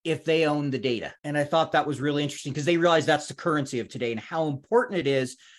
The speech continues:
to have a non-biased organization, one that's a support function, making sure all those operational metrics are consistent across the business. 'Cause, right,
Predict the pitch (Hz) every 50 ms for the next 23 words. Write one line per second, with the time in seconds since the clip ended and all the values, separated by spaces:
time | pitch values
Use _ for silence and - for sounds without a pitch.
0 | _ _ _ - 196 170 139 185 175 170 156 160 151 151 156 160 165 185 190 196
1 | 190 175 139 - _ 170 160 165 180 180 180 165 147 139 - - - - - -
2 | _ - 185 190 170 180 170 156 143 196 214 247 214 - 175 156 151 151 147 170
3 | 190 196 180 180 170 - 165 147 - - 143 - - - 285 - - - - 180
4 | 165 151 139 - - 156 147 135 135 131 135 _ _ _ _ _ _ - 165 190
5 | 202 202 196 - - 226 208 196 185 190 190 190 185 170 185 185 190 185 180 175
6 | 175 180 175 - 175 160 151 156 156 156 156 143 - 160 143 - 143 131 - -
7 | 233 226 180 - - 135 131 123 - 123 110 104 - - 110 104 110 104 95 101
8 | 104 78 - - - _ _ - - - _ - - 170 196 185 185 185 180 180